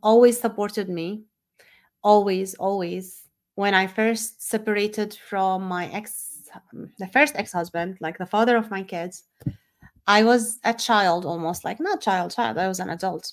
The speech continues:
but I was, uh, twenty-five years old with two little children, alone, miles away from home. And when we first separated, it was July of,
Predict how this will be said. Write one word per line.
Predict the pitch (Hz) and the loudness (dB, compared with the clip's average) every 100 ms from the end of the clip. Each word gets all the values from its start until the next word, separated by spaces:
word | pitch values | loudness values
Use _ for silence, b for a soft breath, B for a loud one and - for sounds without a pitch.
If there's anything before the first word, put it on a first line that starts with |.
| - | -4
but | 175 - | -4 -4
I | 196 | -4
was, | 190 185 - - | -2 -4 -8 -4
uh, | 180 170 | -2 -2
twenty-five | - 226 240 233 226 240 | -2 -2 2 2 2 4
years | 233 220 | 4 4
old | - 180 185 185 196 | 0 0 -2 -6 -6
with | 180 185 - | -4 -4 -4
two | - 240 233 233 - B B B B - | 2 6 6 4 -4 B B B B 0
little | 220 220 | 2 2
children, | 240 208 170 180 170 185 196 _ - | 0 2 2 2 2 2 -4 _ -2
alone, | 190 185 196 226 247 240 _ | 2 4 4 4 2 -2 _
miles | 214 202 190 190 202 233 247 233 | -8 -2 2 4 4 2 2 2
away | 254 240 185 208 | 2 2 0 -4
from | 214 190 196 | -6 -6 -6
home. | 185 170 170 185 - _ _ b b b b b b _ 202 | -4 -4 -4 -6 -14 _ _ b b b b b b _ -2
And | 202 190 185 190 | 0 2 2 0
when | 190 196 | -2 -2
we | 196 196 | -2 -2
first | - 240 233 - | 2 2 2 -2
separated, | 226 202 202 220 233 | -4 -2 -2 -2 -4
it | 214 | -4
was | 208 214 | -2 0
July | 226 214 170 185 202 _ _ _ _ _ _ _ _ 185 | 0 0 0 -2 -6 _ _ _ _ _ _ _ _ -2
of, | 190 185 185 | 0 0 -4